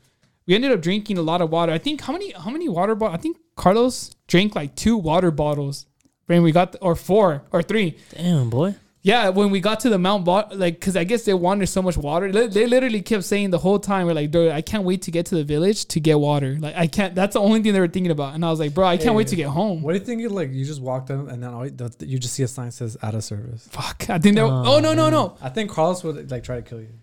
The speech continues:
Speaker 1: No, no. Well, th-, the good thing is that the, the Mount,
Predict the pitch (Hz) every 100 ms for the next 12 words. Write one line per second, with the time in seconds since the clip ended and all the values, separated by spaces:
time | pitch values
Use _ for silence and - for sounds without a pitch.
0 | _ 214 247 233 185 220 196 170 185 185
1 | - _ _ 190 175 247 269 254 214 185
2 | 185 165 - - 185 165 156 151 _ -
3 | 165 156 165 165 175 202